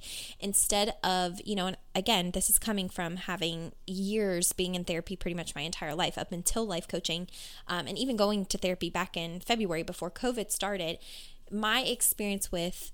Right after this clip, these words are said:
therapy has been, I sit and I tell them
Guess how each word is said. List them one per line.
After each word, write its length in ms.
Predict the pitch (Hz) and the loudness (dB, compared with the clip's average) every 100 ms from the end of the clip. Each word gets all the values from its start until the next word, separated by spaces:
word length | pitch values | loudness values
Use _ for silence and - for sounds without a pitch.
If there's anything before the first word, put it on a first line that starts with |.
| - | -4
therapy 580 | - 226 220 214 175 185 | 2 4 4 0 -2 0
has 240 | 190 185 | -2 -2
been, 520 | 180 180 175 165 175 - | 0 0 2 -2 -4 -4
I 160 | 170 180 | 0 6
sit 560 | - - 202 185 - - | 10 10 8 6 4 -4
and 140 | - 190 | -4 -4
I 220 | 165 170 | -2 0
tell 340 | - - 180 | 2 4 4
them 540 | 185 190 170 175 185 | 2 0 -2 -2 -4